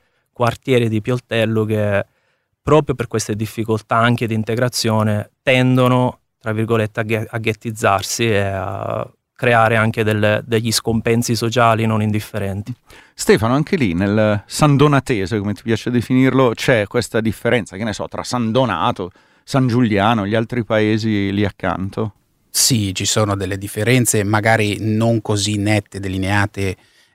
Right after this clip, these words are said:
Speaker 3: eh, come quelle che Giancarlo ha appena descritto, ma ci sono delle differenze. Direi che, ad esempio,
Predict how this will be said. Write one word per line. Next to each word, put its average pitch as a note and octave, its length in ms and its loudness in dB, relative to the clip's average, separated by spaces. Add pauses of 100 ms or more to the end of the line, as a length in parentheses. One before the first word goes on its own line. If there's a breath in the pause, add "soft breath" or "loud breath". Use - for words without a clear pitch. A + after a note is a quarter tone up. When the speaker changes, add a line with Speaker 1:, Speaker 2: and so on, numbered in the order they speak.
(140 soft breath)
Speaker 3:
eh, F#2+ 260 0
come G2 200 -4
quelle F#2+ 260 0
che F#2+ 180 -4
Giancarlo G2 440 0
ha F#2+ 40 2
appena F#2 540 -2
descritto, G#2 520 0
ma G2 360 4 (260)
ci - 120 -4
sono G2+ 260 2
delle G2+ 180 2
differenze. F#2+ 680 0
Direi G2 380 0
che, G2+ 300 0 (560 soft breath)
ad G2+ 180 2
esempio, G#2 840 4